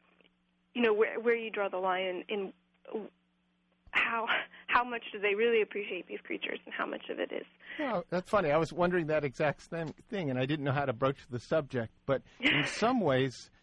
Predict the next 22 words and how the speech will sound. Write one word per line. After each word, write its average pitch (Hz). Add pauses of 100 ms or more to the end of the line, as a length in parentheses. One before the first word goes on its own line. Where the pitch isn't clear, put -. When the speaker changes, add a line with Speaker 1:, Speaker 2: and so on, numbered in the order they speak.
(260)
Speaker 2:
uh, 156
it, 147 (300)
it 143
seems 180 (120)
that 135 (720)
a 143
lot 147
of 131
the 127
public 151
that's -
collecting 139
these, 107
and 107
within 139
the 131
commercialization 127
of, 92 (160)
of 98
the 101
bug 107
culture, 104